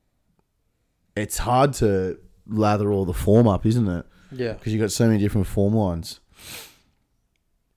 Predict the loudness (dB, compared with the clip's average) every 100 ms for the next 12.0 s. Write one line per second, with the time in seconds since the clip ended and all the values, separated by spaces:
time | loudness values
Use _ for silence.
0 | _ _ -4 0 0 0 0 0 2 2
1 | 2 0 -14 -6 -2 0 0 -2 -2 -2
2 | -2 -4 -8 -10 -10 -14 -20 _ -20 -20
3 | -20 _ _ _ _ _ _ -20 -20 _
4 | 0 4 4 4 4 0 -2 0 0 0
5 | 0 0 -4 _ _ _ _ _ -14 -8
6 | -6 -6 -8 -14 _ -14 -12 -8 -4 -2
7 | -2 -4 -2 -4 -4 -10 -12 -6 -4 0
8 | 2 2 0 -2 -4 -4 -6 -2 -2 2
9 | 0 0 -2 0 0 2 2 2 0 2
10 | 2 2 2 2 2 0 -2 -4 -4 -4
11 | -2 -2 -2 0 0 0 -2 -6 -10